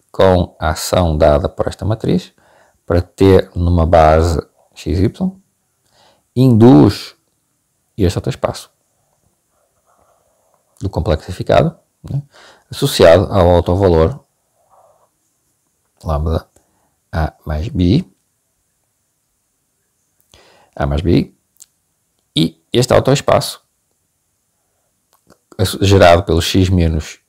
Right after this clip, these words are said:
i y associado ao autovalor lambda barra ao A menos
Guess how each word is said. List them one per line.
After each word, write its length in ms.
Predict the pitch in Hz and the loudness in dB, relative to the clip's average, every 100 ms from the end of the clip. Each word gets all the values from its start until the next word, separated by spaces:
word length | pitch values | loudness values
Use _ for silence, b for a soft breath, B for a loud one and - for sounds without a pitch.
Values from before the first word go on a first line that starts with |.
| _ | _
i 260 | 98 196 | -10 -6
y 320 | - - 139 185 _ _ b _ | -8 -6 -8 -8 _ _ b _
associado 600 | - - 135 - - - - | -8 -6 -6 2 2 2 0
ao 220 | - 80 | 2 4
autovalor 760 | 80 82 85 110 - 80 80 - _ _ _ | 4 2 2 2 4 4 2 -4 _ _ _
lambda 320 | 80 73 80 | -6 -4 -2
barra 400 | 98 90 87 - _ _ _ _ | 0 2 0 -6 _ _ _ _
ao 220 | - - | -10 -10
A 200 | - - 82 | -12 -8 -6
menos 500 | 80 80 87 - | -4 -4 -6 -10